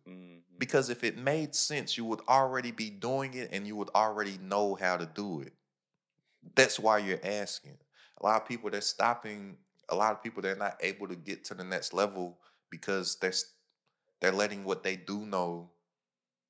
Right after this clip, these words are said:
Speaker 2: they're letting, they're letting what they do know stop them from learning what they don't know.
Speaker 1: Mm-hmm. Oh, that's real.
Speaker 2: And so say my homie, say if he ever does tap in, because I, I told you, I'm already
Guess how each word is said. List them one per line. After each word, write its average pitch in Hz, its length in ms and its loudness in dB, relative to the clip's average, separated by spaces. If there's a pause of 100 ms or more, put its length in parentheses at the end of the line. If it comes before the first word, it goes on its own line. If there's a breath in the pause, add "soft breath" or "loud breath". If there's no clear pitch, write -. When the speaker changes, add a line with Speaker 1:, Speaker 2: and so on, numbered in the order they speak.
(960)
Speaker 2:
they're 107 120 8
letting, 117 480 2
they're 104 140 2
letting 117 300 -2
what 107 160 -2
they 98 120 2
do 113 300 -4
know 92 240 0
stop 98 420 0
them 95 140 -4
from 90 240 -10
learning 92 320 -2
what 85 180 0
they 80 100 -4
don't 82 380 -2
know. 71 80 -12
Speaker 1:
Mm-hmm. 85 480 -20 (2750)
Oh, 95 200 -20
that's - 220 -20
real. 90 320 -18 (840 soft breath)
Speaker 2:
And 95 100 2
so 90 160 4
say 110 180 2
my 110 140 -2
homie, 107 300 -2
say 101 200 2
if 98 100 -2
he 104 140 2
ever 101 140 0
does 101 320 0
tap 92 320 2
in, 80 280 -6
because 82 300 -4
I, 87 100 4 (140)
I 82 80 2
told 104 340 -4
you, 82 60 -6
I'm 92 120 -10
already 87 400 -2